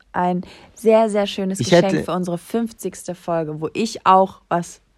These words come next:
Speaker 1: gemacht habe, was ich nicht machen wollte.
Speaker 2: Ja, für unsere einundfünfzigste, weil dann haben wir ein Jahr. Ich hätte dann gern tausend.
Speaker 1: Oh,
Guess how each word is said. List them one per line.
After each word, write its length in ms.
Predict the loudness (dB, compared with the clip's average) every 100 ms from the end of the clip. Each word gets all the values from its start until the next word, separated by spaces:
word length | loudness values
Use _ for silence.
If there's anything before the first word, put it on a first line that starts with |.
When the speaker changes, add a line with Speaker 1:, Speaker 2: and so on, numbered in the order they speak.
| _ _
Speaker 1:
gemacht 320 | -8 -8 -10
habe, 260 | -10 -8 -8
was 200 | -12 -12
ich 340 | -14 -14 _ _ _
nicht 180 | -12 -10
machen 180 | -10 -6
wollte. 80 | -4
Speaker 2:
Ja, 60 |
für 80 | -2
unsere 240 | 0 0 2
einundfünfzigste, 840 | 2 0 0 -2 -2 -6 -4 0
weil 120 | 2
dann 160 | 4 4
haben 120 | 2
wir 140 | 0
ein 140 | 2 2
Jahr. 240 | 2 0
Ich 120 | -2
hätte 200 | -2 0
dann 180 | 0 0
gern 140 | 0 -2
tausend. 340 | -2 -2 -2
Speaker 1:
Oh, 240 | -4 -6